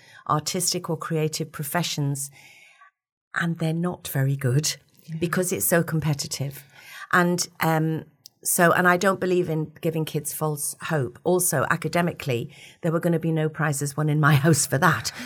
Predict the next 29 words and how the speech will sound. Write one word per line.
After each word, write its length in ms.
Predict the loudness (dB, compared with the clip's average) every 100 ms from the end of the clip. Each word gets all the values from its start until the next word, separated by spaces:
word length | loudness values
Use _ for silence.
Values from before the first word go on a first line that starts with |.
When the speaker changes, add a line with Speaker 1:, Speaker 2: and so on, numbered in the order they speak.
| -6
Speaker 1:
So 160 | 2 6
I 100 | 6
was 180 | 6 0
just 280 | -2 0 2
really 180 | 2 4
relieved 680 | 4 4 2 0 -4 -4 -6
<laughs> 400 | -10 -6 -4 -2
that, 380 | 0 0 4 4
that 160 | 4 2
he 80 | 2
was 180 | 0 0
a 60 |
good 180 | 0 2
little 220 | 2 6
actor. 220 | 4 4
But, 160 | 0 0 -2 -12 0
you 80 |
know, 140 | 4 4
the 80 | 2
thing 160 | 4
about 400 | 6 8 8 6
my, 300 | 6 6 6 -2 2
both 240 | 2 4
my 140 | 2 2
kids 440 | 0 -4 -2 -6
is 180 | -4 -2
that 220 | -2 -4 -6 -18 -14 0
the 80 | 2
actual 560 | 2 2 2 2 0